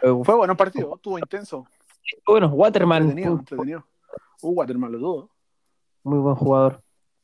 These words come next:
Speaker 2: Lo tuvo Waterman, yo creo que Everton como que está ahí, ahí, como que uno cree que va, va a despegar, pero,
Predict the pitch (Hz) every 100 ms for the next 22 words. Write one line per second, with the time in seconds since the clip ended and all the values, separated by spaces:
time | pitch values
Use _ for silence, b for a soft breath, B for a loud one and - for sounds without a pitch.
0 | _ _ _ _ 127 127 120 156 175 165
1 | 196 202 214 220 196 202 214 196 - _
2 | _ b b b b _ 190 233 - 185
3 | 175 160 156 - 202 262 262 233 247 247
4 | 220 185 180 202 196 185 202 202 190 143
5 | 147 190 196 185 170 - 139 165 - 202
6 | 170